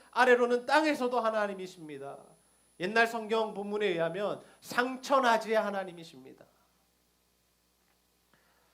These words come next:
여러분, 그녀는 이방인인데다가 직업도 기생인 여인이었습니다.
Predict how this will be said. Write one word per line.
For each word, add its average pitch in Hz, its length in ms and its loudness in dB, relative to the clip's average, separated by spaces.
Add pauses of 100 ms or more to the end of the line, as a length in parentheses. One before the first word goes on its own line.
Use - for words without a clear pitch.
(760)
여러분, 208 240 -2
그녀는 220 320 0
이방인인데다가 180 1160 -2
직업도 185 420 -10
기생인 160 460 -12
여인이었습니다. 123 840 -16